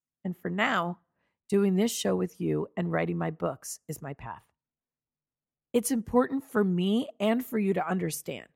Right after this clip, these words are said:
that as we reach for whatever it is that's calling us, we must pay attention to the journey and not the outcome. I sure am growing from my time with you.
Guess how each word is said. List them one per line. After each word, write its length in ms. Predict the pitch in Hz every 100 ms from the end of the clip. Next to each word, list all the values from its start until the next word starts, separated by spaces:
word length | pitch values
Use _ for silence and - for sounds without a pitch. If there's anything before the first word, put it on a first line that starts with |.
| _ _
that 120 | 190
as 140 | 196 170
we 260 | 170 269
reach 340 | 277 254 190 -
for 160 | 208
whatever 560 | 170 156 185 214 233 240
it 80 | 233
is 220 | 214 180
that's 140 | 202
calling 420 | - - 180 147 127
us, 340 | - - - _ _ _ _ _ _ -
we 140 | 220
must 380 | 208 214 233 -
pay 140 | 240
attention 440 | 208 - 202 196 170
to 140 | 190
the 120 | 165
journey 540 | 156 - 175 185 202 -
and 160 | 180 185
not 220 | 190 180
the 140 | 139
outcome. 440 | 117 123 - 123 120 _ _ _ _ _ _ _ _ _
I 140 | 226
sure 380 | 254 - 240 226 220
am 260 | 196 185
growing 420 | 160 175 175 170
from 220 | 160 180 165
my 160 | 156
time 340 | 160 - 160 156
with 180 | 160
you. 260 | 165 160 170